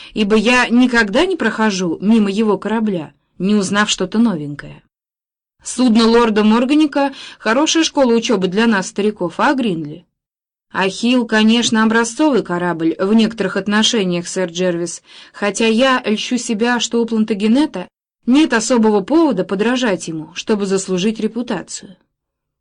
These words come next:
«Вам подражать Морганику, чтобы узнать, как содержать корабль в порядке? Ба, пусть Морганик поучится у вас.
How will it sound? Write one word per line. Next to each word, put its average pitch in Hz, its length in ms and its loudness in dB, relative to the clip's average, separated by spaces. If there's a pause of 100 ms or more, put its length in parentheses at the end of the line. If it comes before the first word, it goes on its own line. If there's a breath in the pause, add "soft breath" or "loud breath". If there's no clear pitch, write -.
(200)
«Вам 214 320 2
подражать 196 540 0
Морганику, 196 580 -2
чтобы 202 320 -2
узнать, 220 400 0 (380)
как 226 200 2
содержать 208 540 0
корабль 214 400 2
в - 100 -14
порядке? 202 680 -4
Ба, 170 540 -4
пусть 330 260 0
Морганик 262 560 4
поучится 190 640 0
у 180 120 -4
вас. - 360 -12